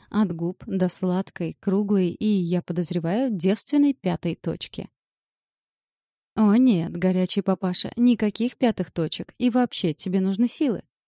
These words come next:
Мысленно ругая себя за то, что сама спровоцировала, я попыталась отстраниться. "Так что компот? Он из сухофруктов, очень полезный. Только после тебя". Дима проигнорировал мою попытку. "Покажи пример".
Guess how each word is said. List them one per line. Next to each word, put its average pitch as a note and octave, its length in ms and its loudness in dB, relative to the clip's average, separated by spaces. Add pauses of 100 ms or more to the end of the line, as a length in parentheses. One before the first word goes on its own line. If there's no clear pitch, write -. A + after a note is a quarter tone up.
(140)
Мысленно A#3 460 0
ругая F#3 300 0
себя F#3 280 -2
за E3+ 140 -2
то, F#3+ 160 -2
что - 180 -12
сама F3 280 -4
спровоцировала, G3+ 680 -4
я G3+ 180 0
попыталась F3 580 -4
отстраниться. F3+ 680 -4 (480)
"Так A#3+ 140 -4
что - 180 0
компот? - 500 -4 (220)
Он F3+ 180 -2
из F3 60 -6
сухофруктов, G#3 720 -6
очень - 320 -6
полезный. G3+ 580 0 (440)
Только F3 320 -2
после G3+ 340 -4
тебя". B3 300 -2 (320)
Дима F#3+ 320 0
проигнорировал F3+ 680 0
мою F#3 200 0
попытку. - 540 -10 (200)
"Покажи C4 320 2
пример". F3 400 -4